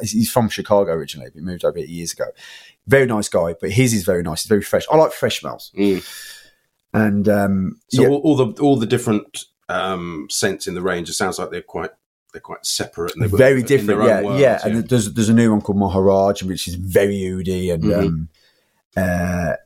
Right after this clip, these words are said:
Speaker 1: yeah, it's, it's got a, it's, you know, it's a very, um, dark,
Speaker 2: Mm-hmm.
Speaker 1: deep smell, and,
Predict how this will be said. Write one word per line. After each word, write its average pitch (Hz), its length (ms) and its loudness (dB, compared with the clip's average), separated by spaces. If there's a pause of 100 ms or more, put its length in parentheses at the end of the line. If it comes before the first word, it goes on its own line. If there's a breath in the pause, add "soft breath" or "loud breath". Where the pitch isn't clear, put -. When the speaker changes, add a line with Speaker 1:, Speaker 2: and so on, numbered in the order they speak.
(240)
Speaker 1:
yeah, 113 220 4
it's, - 300 -4
it's - 120 -6
got 95 220 0
a, 85 500 -2 (300)
it's, - 340 -8 (260)
you 98 120 -4
know, 110 100 4
it's 101 120 -2
a 98 60 -6
very, 110 520 2 (180)
um, 90 600 0 (420)
dark, 95 680 0
Speaker 2:
Mm-hmm. 92 260 0
Speaker 1:
deep 107 300 2
smell, 95 460 -2
and, 90 200 -4